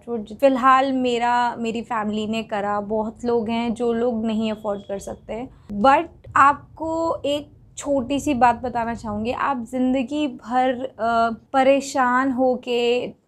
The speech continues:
एलोपैथी दवाइयाँ खा के रहना चाहते हो, या जब आप प्रेग्नेंट हो या जब आपकी डिलीवरी हुई है, जब आपकी बॉडी को केयर की सबसे ज़्यादा ज़रूरत है, उसमें आप थोड़ा बहुत इन्वेस्ट करो। I know सबकी बहुत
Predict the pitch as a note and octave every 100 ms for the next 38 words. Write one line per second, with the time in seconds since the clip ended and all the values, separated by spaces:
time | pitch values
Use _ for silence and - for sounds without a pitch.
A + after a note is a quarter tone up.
0 | - A#3+ A#3+ A#3+ A#3 C4 G#3 A3+ G#3+ G#3
1 | A3 A#3 - A#3+ A3+ A#3+ A#3+ A#3 A3 A3
2 | A3+ A3+ A3+ A3 A#3+ A#3 A#3+ B3 A#3 A#3+
3 | A#3+ B3 - _ _ _ C4+ C4 C#4+ C#4+
4 | A#3+ A3 A3 A#3 A#3+ A3+ A#3 G3+ G#3 A3
5 | A#3 A#3+ A3+ A3 B3 G3+ G3+ G#3+ G#3 A#3
6 | A3 G#3+ G#3+ A#3 A#3 A3+ A#3+ G#3+ G3+ G3
7 | G3+ A#3 A#3+ B3 B3+ - _ _ C4 A#3+
8 | A#3 A#3+ A#3 B3+ B3 G#3 B3 A#3+ G#3+ G3
9 | G3+ A3 G#3 G3+ G#3 G3+ G#3+ G3+ G#3 -
10 | _ _ _ _ _ _ E4+ D#4+ E4+ D#4+
11 | D#4+ D#4+ - D4+ C#4 C4 B3+ C4 B3+ A#3+
12 | A#3+ A3+ A3 - G#3 F#3+ F#3+ - _ _
13 | _ _ _ - A#3+ C4+ C4 C4+ C4+ A#3+
14 | - B3 G#3 G#3 A#3